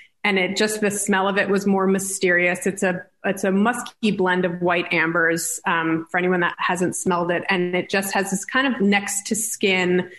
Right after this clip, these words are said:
very ethereal feel and vibe. And so eleven eleven just kind of fit, um, the name. And so I think people really gravitated towards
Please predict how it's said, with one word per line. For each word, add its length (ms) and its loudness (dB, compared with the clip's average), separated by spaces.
very 640 2
ethereal 1120 0
feel 400 2
and 240 2
vibe. 440 2
And 140 0
so 180 0
eleven 360 2
eleven 320 2
just 220 -2
kind 160 0
of 80 -6
fit, 320 -2
um, 480 0
the 100 0
name. 440 0
And 140 2
so 100 2
I 60 2
think 260 0
people 260 0
really 240 2
gravitated 760 0
towards 440 0